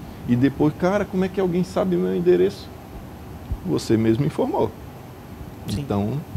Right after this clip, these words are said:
Speaker 1: é sempre bom que, que a, que a, a segurança seja observada em outros pontos.
Speaker 2: Todo cuidado é pouco, né?
Speaker 1: Exatamente.
Speaker 2: Doutora Letícia.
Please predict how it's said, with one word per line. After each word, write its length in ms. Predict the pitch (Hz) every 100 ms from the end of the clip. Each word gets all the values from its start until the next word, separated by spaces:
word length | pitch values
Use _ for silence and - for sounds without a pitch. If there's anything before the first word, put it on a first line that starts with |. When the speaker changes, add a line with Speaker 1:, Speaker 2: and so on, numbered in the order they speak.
| - - - - - - -
Speaker 1:
é 160 | 95
sempre 380 | 90 - 104 -
bom 180 | 117 113
que, 580 | 127 139 135 131 117 104 131 -
que 100 | 113
a, 300 | 104 101 98 95 - - - - -
que 80 |
a, 120 | 92 98 -
a 80 | 98
segurança 680 | - 104 107 104 113 - 123 -
seja 280 | - 110 117
observada 560 | 113 127 107 104 117
em 100 | 135
outros 260 | 123 - -
pontos. 440 | - 113 98 - - - - - -
Speaker 2:
Todo 220 | 202 208
cuidado 300 | 240 220 208
é 60 |
pouco, 400 | 208 - 143 -
né? 120 | 151 156
Speaker 1:
Exatamente. 480 | 185 - - 127
Speaker 2:
Doutora 260 | 165 180 208
Letícia. 480 | 202 202 220 -